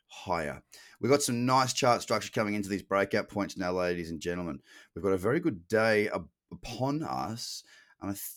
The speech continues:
think, well, I shouldn't think 'cause I don't think. I just trade what I see. But I'm pretty happy to wh-, what I'm seeing at the moment. I'm hopeful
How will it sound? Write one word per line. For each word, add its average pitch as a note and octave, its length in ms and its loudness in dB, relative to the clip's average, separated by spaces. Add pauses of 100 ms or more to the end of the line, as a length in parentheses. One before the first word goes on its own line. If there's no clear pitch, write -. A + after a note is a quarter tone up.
(140)
think, E3+ 360 6
well, F#2 200 -2
I - 200 -20
shouldn't F#2 260 -4
think A2 380 -4
'cause - 100 -12
I E2+ 60 -8
don't G#2+ 200 -4
think. F2+ 280 -8
I F#2+ 80 -4
just G#2+ 240 -10
trade B2+ 480 -2
what A#2+ 100 -4
I B2+ 80 -2
see. C#2+ 600 -4 (400)
But F#2+ 80 0
I'm G2+ 200 2
pretty D#3+ 360 2
happy C3+ 300 4
to F#2+ 60 0
wh-, G#2 240 0
what G#2 220 2
I'm G#2 80 0
seeing G2+ 260 0
at F#2 60 -2
the - 80 -8
moment. F2+ 320 -2
I'm D#2 60 -8
hopeful F2 480 4